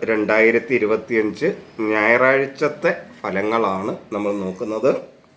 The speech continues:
അതെ, ഈ ഫലം പറയുന്നതിന് മുമ്പ് ഒരു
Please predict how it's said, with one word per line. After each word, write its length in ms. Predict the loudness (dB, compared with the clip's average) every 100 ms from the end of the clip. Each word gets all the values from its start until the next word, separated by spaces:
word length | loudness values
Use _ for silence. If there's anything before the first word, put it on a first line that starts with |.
| _ _ _ _ _ _ _ _ _ _ _ -20 -20 -20 _ _ -4 -2 -4 -6 -8 -14 -20 _ _ _ _ _ _ _ _ _ _ _ _
അതെ, 180 | -8 -6 -4
ഈ 20 | -6
ഫലം 200 | -6 -6 -6
പറയുന്നതിന് 400 | -4 -2 -2 -4 -4
മുമ്പ് 220 | -2 -4 -4 -12 _ _ -10
ഒരു 120 | -6